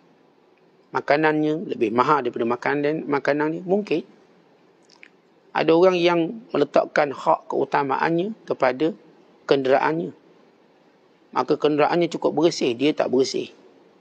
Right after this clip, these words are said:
Kenderaannya berkilat, dia tak berkilat. Ada yang letak keutamaannya pada perhiasan. Maka perhiasan dia letak dalam kotak. Dia letak dalam almari, dipelihara, dijaga.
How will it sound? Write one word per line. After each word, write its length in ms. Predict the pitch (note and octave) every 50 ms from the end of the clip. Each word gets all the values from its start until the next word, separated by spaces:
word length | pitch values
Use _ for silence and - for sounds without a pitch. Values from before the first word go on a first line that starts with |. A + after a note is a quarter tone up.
| _ _ _ _ _ _ _ _ _ _ _ _ _
Kenderaannya 480 | - D3 D3+ D3 E3 E3 F3 F3+ F3 E3
berkilat, 500 | E3 E3+ - - E3+ F3 F3 - - - -
dia 160 | C3 C#3+ D3
tak 240 | C#3+ C3+ A#2+ B2 A#2+
berkilat. 320 | - C3+ C3+ B2 - - _ _ _ _ _ _ _ _ _ _ _ _ _ _ _ _ _ _ _ _ _ _ _ _ -
Ada 160 | D3+ E3+ E3 G3 F#3+ F3+
yang 40 | F3
letak 320 | F3 - - F#3+ - - -
keutamaannya 800 | D#3 D3 D3 D3 - D3 C#3+ C#3+ C#3+ C#3+ - F#3 F#3+ F3+ E3 D3
pada 220 | B2+ C3 B2+ B2+
perhiasan. 640 | B2 - C#3 B2+ C3 B2+ B2+ B2 B2 - - - - - _ _ _ _ _ _ _ _ _ _ _ _ _ _ _ _ _ _ _ _ _ _ _ _ _ _ -
Maka 140 | - B2+ - -
perhiasan 560 | D#3+ D#3 D3 D#3 D#3+ D#3+ D#3+ - - E3 E3
dia 80 | C#3 C#3+
letak 320 | D#3 D#3 - - D3+ -
dalam 240 | - C#3+ D3 C#3 C3
kotak. 400 | - C#3+ C#3+ - - C#3 - - _ _ _ _ _ _ _ _ _ _ _ _ _ _ _ _ -
Dia 80 | A#2+ B2
letak 360 | C3+ C#3+ - - D3+ C3+ -
dalam 200 | C#3 C#3 C#3 C3
almari, 520 | - C#3 C#3 C3+ C#3 C#3 D3 D3 C#3 A2+
dipelihara, 600 | A2+ A2+ A#2+ - - B2+ A#2+ C#3 D3 C#3+ C#3+ C#3
dijaga. 520 | B2+ B2+ B2+ A#2+ C3 B2 B2 A#2 - -